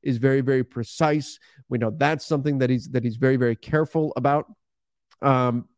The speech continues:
but obviously he's been putting in a lot of work on his game too. If his game wasn't coming a long way from what we saw in Summer League, you're not gonna be hearing Darvin Ham, Austin Reaves, D'Angelo Russell all singing this guy's praises. And remember,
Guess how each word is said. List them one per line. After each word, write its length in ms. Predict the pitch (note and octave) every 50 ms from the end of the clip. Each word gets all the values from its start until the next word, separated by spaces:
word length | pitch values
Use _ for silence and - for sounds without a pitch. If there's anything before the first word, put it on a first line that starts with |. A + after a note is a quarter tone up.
| _ _
but 320 | - B2 A#2+ D3 C#3+ C#3 - -
obviously 480 | A#2+ B2 B2+ A#2+ B2+ A#2+ - - A2 G#2+
he's 140 | A#2 A2+
been 120 | A2 B2 A#2
putting 200 | G2+ B2 A#2+ A#2
in 80 | A#2
a 40 | A2+
lot 160 | A2 A2 G#2+
of 60 | A2 A2
work 220 | A2+ A2+ G#2+ -
on 80 | A2 A2
his 160 | G#2+ G#2 -
game 420 | _ - A#2+ A#2 A2+ A2 A2 G#2
too. 260 | G2+ - B2 A2 G#2 - _ - - _ _
If 140 | - C3+ A#2+
his 220 | A2+ D#3+ E3 C#3 B2
game 460 | A2+ D3 D3 D3+ D3+ C#3+ C3+ B2 A#2+ E2 A2+ A#2+ -
wasn't 400 | B2 C3+ C#3+ C#3+ B2 D3+ - -
coming 240 | C3+ C3 B2+ A#2+ A#2
a 40 |
long 320 | G#2+ G#2 A2 A2+ B2 C3 B2+
way 140 | B2 B2+ B2
from 160 | A2+ - A#2+
what 120 | A#2+ A2+
we 60 | A2+
saw 200 | A2+ - A#2+ G#2+
in 80 | G#2+ A2
Summer 200 | - E3+ F#3 F3
League, 280 | C3 A#2+ A2+ G#2+ G#2+ - _ - _ _ _ -
you're 140 | - C#3+ D#3+
not 160 | F3 F3 E3
gonna 120 | - D3+
be 80 | C3 C3+
hearing 420 | A#2 C3+ D#3 D3 B2+ A2+ G2+ G2 - _ _ _ _ _ - B2
Darvin 340 | - C#3 C3+ C3 A#2 B2+
Ham, 420 | A2+ A#2 C3+ C3+ B2+ A2+ G#2 G2 G2+ - _ _ _ _ -
Austin 400 | C3+ C#3+ C#3 - - C3 B2 A#2
Reaves, 420 | A#2+ B2 B2 A#2 G#2+ G#2 - - _ _ _ _ -
D'Angelo 380 | C#3 C#3 C3+ C3 G#2 A#2 B2
Russell 480 | A2+ A2 B2 B2 A#2 - A#2+ G2+ F#2 - _ _ _ _ _
all 380 | - D3 D3 C#3+ C#3+ D3 C#3+ B2+
singing 640 | - - - - C#3+ C3+ B2+ A#2+ A2 G#2+ G#2 G2+ - _ _ _ _ -
this 320 | B2+ A#2+ C3+ C3 A#2+ -
guy's 320 | - B2+ A2 G#2 G#2 G2+
praises. 480 | - _ - G3 A3 A3 D3 C3 C3 A#2
And 220 | - D#3 D#3 D#3
remember, 420 | D#3 D#3+ F3+ A3+ D4 D4+ A#3+ E3+